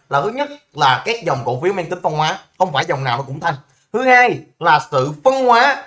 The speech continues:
của từng mã cổ phiếu trong dòng. Ví dụ dòng thép, anh chị thấy Hòa, Hòa Phát có tăng, nhưng chưa chắc những cổ phiếu như Hoa Sen, Nam Kim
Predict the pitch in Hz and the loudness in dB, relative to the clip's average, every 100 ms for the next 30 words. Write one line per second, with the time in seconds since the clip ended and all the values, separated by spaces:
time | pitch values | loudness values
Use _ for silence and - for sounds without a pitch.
0 | _ 226 220 220 208 165 147 127 120 185 | _ -2 2 2 2 0 -4 -2 -4 -2
1 | 127 143 190 196 165 131 180 214 208 - | -2 0 -2 -2 -2 -2 2 2 2 0
2 | 269 262 _ 180 170 185 - 180 151 151 | -2 -2 _ -6 -2 -2 -2 -4 -6 -4
3 | 143 214 220 196 - _ _ _ - 247 | -2 2 2 2 -4 _ _ _ -6 -4
4 | 240 240 247 247 240 190 160 143 175 - | -4 -6 -6 0 0 0 -8 -8 -2 -2
5 | 131 175 208 190 175 170 175 185 147 - | 0 -2 -4 -4 0 0 0 -2 -2 -12
6 | _ 156 160 156 160 | _ -6 -6 -4 -6